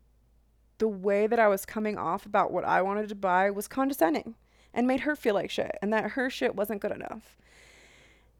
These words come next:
And when I explained where I was coming from, like, "Dude, oh my God, didn't mean to make you feel that way. I'm just over here thinking that I'm, like, purchase by purchase, helping to, like,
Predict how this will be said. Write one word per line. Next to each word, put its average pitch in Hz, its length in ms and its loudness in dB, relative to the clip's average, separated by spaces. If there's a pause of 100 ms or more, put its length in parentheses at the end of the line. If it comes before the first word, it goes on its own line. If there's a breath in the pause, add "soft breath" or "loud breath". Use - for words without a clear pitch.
(180)
And 285 180 4
when 294 140 4
I 320 120 4
explained 240 480 0
where 240 100 8
I 214 40 8
was - 100 4
coming 214 260 -4
from, 226 120 -4
like, 220 160 -6
"Dude, 254 280 -4
oh 202 60 -6
my 214 100 -4
God, 202 240 -2
didn't 196 220 -4
mean 220 140 -2
to 220 40 -2
make 208 260 -4
you 233 140 -4
feel 247 180 2
that 214 200 4
way. 214 460 2
I'm 214 200 0
just 208 160 -2
over 208 160 -2
here 202 160 -2
thinking 202 320 -4
that 190 100 -2
I'm, 196 180 -2
like, 185 260 -4 (760 soft breath)
purchase 208 320 -8
by 190 140 -4
purchase, 190 600 -6
helping 185 440 -4
to, 185 140 -6
like, 170 440 -4